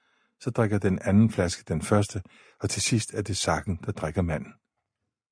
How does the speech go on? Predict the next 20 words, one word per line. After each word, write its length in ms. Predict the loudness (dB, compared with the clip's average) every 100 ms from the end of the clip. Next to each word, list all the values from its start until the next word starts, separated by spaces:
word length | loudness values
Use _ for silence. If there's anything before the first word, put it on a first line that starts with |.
| _ _ _ _ _ _ _ -2
Tia 300 | 4 6 6
Tanaka 520 | 6 6 6 6 2 0 -20 -20 _ _ _ 8
vender 200 | 10 10
sig 160 | 8
om 120 | 8
mod 300 | 6 6 2
Grå 220 | 4 2 2
Perle, 500 | 2 4 6 4 0 _ _ -6
der 60 |
fulgte 380 | -2 0 2 2
en 160 | 0 2
munter 300 | 4 4 4
ordveksling, 600 | 2 4 4 2 2 0 -2 -20 -16 2
som 180 | 4
Bond 220 | 8 8 8
tydede 280 | 6 8
i 60 | 6
retning 340 | 4 4 4
af 140 | 2 0
vittigheder 460 | 0 2 2 0